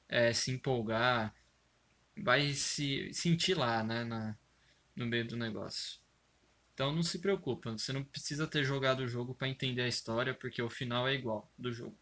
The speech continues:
É, tá pra sair o Gamerverse dois, né? É, se eu não me engano ele tava na pré-venda até pouco tempo. Aí saindo também já faço um vídeo sobre ele.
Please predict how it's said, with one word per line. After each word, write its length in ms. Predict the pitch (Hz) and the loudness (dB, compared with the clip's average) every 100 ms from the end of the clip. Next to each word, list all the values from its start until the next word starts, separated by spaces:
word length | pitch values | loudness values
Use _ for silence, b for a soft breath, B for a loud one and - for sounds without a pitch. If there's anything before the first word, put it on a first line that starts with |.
| _ | _
É, 220 | - 113 110 | 0 2 4
tá 160 | 160 | 4
pra 180 | 165 196 | 4 2
sair 320 | - 170 156 | 4 6 6
o 60 | 151 | 4
Gamerverse 600 | 131 120 117 117 113 120 | 2 0 0 -2 -2 -4
dois, 360 | 120 143 165 | -2 0 0
né? 280 | 127 135 143 143 - | 0 -2 -4 -8 -8
É, 220 | 120 113 | -6 -6
se 180 | 113 - | -8 -8
eu 60 | |
não 60 | 120 | -6
me 80 | 120 | -4
engano 200 | 120 120 | -4 -4
ele 60 | |
tava 220 | 113 117 117 | -4 -4 -6
na 100 | 117 | -6
pré-venda 600 | 127 117 110 120 151 127 | -2 -2 0 0 0 -2
até 120 | 113 | -6
pouco 260 | - 113 - | -8 -10 -4
tempo. 340 | 120 156 165 b b b b b b - - | -2 -2 -4 b b b b b b -14 -4
Aí 140 | 127 | -2
saindo 400 | - 131 135 139 | 2 2 2 -2
também 260 | 147 135 127 | -4 -4 -2
já 120 | 123 | -2
faço 280 | 123 117 123 | -2 -4 -6
um 40 | |
vídeo 200 | 113 113 | -8 -8
sobre 340 | - 127 123 | -4 -4 -2
ele. 280 | 127 147 170 | 0 0 -2